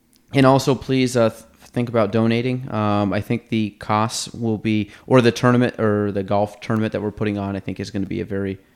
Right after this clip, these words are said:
fun event. Um, and I'm hoping that we can get as many people as possible. So again, there'll be a Facebook group on it, go, or, uh, event,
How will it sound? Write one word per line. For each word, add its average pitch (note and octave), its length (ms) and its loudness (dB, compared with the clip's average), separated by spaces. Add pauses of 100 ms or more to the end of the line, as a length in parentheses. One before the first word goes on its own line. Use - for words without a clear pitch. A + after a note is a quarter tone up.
(180)
fun G#2+ 520 -2
event. A2 340 -2 (160)
Um, G2+ 680 -2
and G#2+ 120 -2
I'm G2 80 -4
hoping A2+ 320 -4
that G#2+ 80 -2
we G#2 80 -4
can G#2 60 -4
get G#2 80 0
as F#2+ 100 -8
many G2+ 120 -2
people G2 220 -8
as - 60 -8
possible. F#2+ 400 -4
So G#2 280 0 (300)
again, A#2 460 4
there'll A2+ 160 0
be A#2+ 80 4
a A#2 60 2
Facebook A#2 460 0 (440)
group B2+ 300 4
on A#2 260 6
it, A#2 260 0
go, A#2 100 0
or, G2+ 300 0
uh, G2 320 2
event, G#2+ 380 0